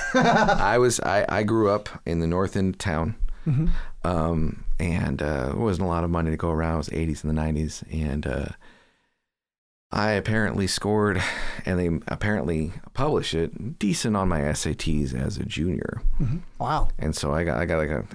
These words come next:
Speaker 2: I mean, it's, it's not, it doesn't seem decent to me when sixteen hundred's the win, and I
Speaker 1: No.
Speaker 2: only get a twelve ten, but I'm like, in the fall of my junior year.
Speaker 1: <laughs> You're in, like, fourth grade.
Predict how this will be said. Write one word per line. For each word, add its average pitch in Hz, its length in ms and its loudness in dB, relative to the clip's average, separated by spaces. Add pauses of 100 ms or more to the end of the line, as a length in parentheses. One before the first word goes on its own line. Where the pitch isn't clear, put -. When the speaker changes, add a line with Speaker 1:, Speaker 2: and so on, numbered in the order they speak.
Speaker 2:
I 95 60 0
mean, 87 180 2
it's, 80 180 -2
it's - 200 -2
not, 107 220 2 (100)
it 87 100 -2
doesn't 101 220 2
seem 101 260 2
decent 104 240 0
to 98 80 2
me 101 160 2
when 76 220 2
sixteen 87 360 0
hundred's 85 320 0
the 69 80 -4
win, 80 380 0 (600)
and 80 140 2
I 78 40 4
Speaker 1:
No. 82 40 4
Speaker 2:
only 87 140 2
get 87 100 2
a 80 60 2
twelve 80 360 -2
ten, 95 340 0
but 80 120 0
I'm 71 180 0
like, 71 280 0 (440)
in 78 180 2
the 69 220 0 (260)
fall 80 320 0
of 76 100 -4
my 78 120 0
junior 80 280 0
year. 80 300 4
Speaker 1:
<laughs> - 20 -12
You're 180 200 -2
in, 147 40 0
like, 135 120 -4
fourth 123 300 -4
grade. 123 300 -6